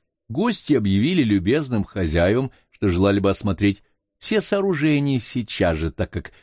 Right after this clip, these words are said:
в ту же ночь собирались отправиться в дальнейший путь. Но ни Норбер Муани, ни баронет и слышать об этом не хотели. Они убедили гостей остаться, обещая предоставить в их распоряжение здание обсерватории,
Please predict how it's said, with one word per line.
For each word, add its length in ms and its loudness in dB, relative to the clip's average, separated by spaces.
в 180 -8
ту 120 2
же 140 2
ночь 240 0
собирались 500 0
отправиться 520 -2
в 40 -8
дальнейший 480 -2
путь. 300 -12
Но 140 2
ни 120 4
Норбер 460 2
Муани, 560 2
ни 120 2
баронет 480 0
и 160 0
слышать 540 -2
об 140 0
этом 220 -2
не 80 -2
хотели. 420 -8
Они 320 0
убедили 500 -2
гостей 480 0
остаться, 880 -4
обещая 460 0
предоставить 680 0
в 60 0
их 100 -4
распоряжение 680 0
здание 480 0
обсерватории, 840 -4